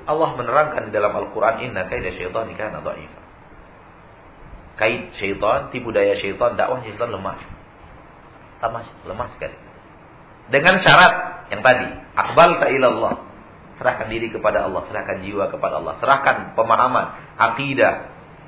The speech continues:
tauhid kepada Allah Tabaraka wa Ta'ala dan keterangan-keterangannya. Ketika datang keterangan dari Allah dan Rasulnya,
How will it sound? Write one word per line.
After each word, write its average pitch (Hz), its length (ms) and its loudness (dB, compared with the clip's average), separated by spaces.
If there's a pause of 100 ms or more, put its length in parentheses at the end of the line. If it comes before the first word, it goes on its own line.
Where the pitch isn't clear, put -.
(180)
tauhid 131 400 4
kepada 135 240 6
Allah 139 160 4
Tabaraka 120 400 4
wa 110 160 4
Ta'ala 104 160 0
dan 98 80 -10
keterangan-keterangannya. 92 960 -2 (1040)
Ketika 127 320 2
datang 170 260 8
keterangan 160 300 6
dari 156 100 6
Allah 160 200 8 (100)
dan 151 80 -2
Rasulnya, 196 340 6